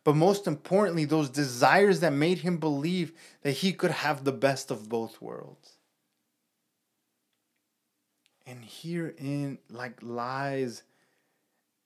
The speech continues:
the brokenness of our human condition. How many of us don't,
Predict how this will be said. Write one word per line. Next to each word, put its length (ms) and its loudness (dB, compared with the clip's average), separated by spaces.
the 120 -12
brokenness 840 -2
of 140 -6
our 100 -6
human 340 -8
condition. 580 -18
How 200 -6
many 420 0
of 180 4
us 360 0
don't, 360 -2